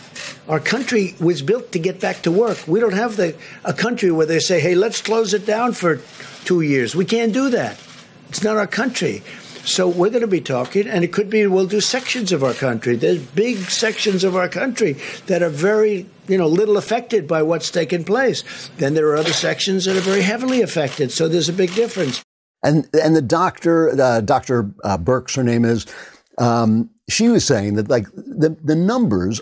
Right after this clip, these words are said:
Speaker 2: are just overblown. The numbers of deaths are just overblown. And now we're seeing this coming through. I've been telling you, my friend has been saying this. He's been sending me these, uh, computer models and math that he does.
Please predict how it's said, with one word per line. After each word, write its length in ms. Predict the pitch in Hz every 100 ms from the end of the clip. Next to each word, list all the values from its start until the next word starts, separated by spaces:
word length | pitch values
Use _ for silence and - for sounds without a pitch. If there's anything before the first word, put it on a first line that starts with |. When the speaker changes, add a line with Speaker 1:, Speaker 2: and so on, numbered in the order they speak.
| -
Speaker 2:
are 140 | 131
just 580 | 85 87 107 101 - - _
overblown. 640 | 113 95 107 80 101 92 87
The 100 | 90
numbers 380 | 107 131 127
of 120 | 113 90
deaths 380 | 104 95 -
are 100 | 98
just 340 | 85 101 - -
overblown. 560 | 104 104 101 98 92 90
And 100 | 92
now 160 | 113
we're 120 | 131
seeing 260 | 113 120 110
this 100 | 104
coming 260 | - 110 107
through. 320 | - 107 104
I've 120 | 98
been 140 | 117 117
telling 300 | 110 104 104
you, 100 | 101
my 160 | 95
friend 260 | 85 117 113
has 120 | 98
been 260 | 92 101 104
saying 360 | - 104 98
this. 200 | 98 98
He's 220 | - 95 85
been 160 | 92
sending 280 | - 98 98
me 120 | 98
these, 360 | 90 95 82 -
uh, 100 | 98
computer 420 | 92 104 107 113
models 360 | 104 98 101 92
and 80 | 90
math 220 | 110 101
that 100 | 92
he 160 | 143 151
does. 280 | 135 120